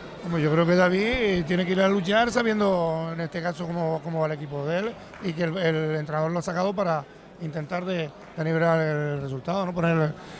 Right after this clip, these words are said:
el marcador cinco a cinco. Eh, yo creo que David es hombre para tirarlo. También hay que tener en cuenta que este chiquito del San Bartolomé,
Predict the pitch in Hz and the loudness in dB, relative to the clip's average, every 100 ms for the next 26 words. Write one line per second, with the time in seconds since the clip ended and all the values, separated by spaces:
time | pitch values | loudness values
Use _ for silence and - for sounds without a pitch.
0 | - - 165 170 160 170 156 160 156 135 | -12 0 6 6 8 6 6 4 2 2
1 | 202 196 151 - - - - - - 170 | 2 2 -2 -4 -14 -14 -14 -14 -6 2
2 | 160 156 156 151 156 160 170 165 175 170 | 4 6 6 6 6 6 6 6 6 6
3 | 190 233 214 180 175 170 165 160 151 170 | 4 4 4 4 4 2 4 2 2 0
4 | 220 170 151 160 165 170 170 165 175 175 | 0 0 -2 -4 -2 0 0 2 2 2
5 | 160 160 151 151 160 175 165 156 165 156 | 0 -2 -4 -4 -2 2 2 2 0 2
6 | 160 165 185 | 2 2 2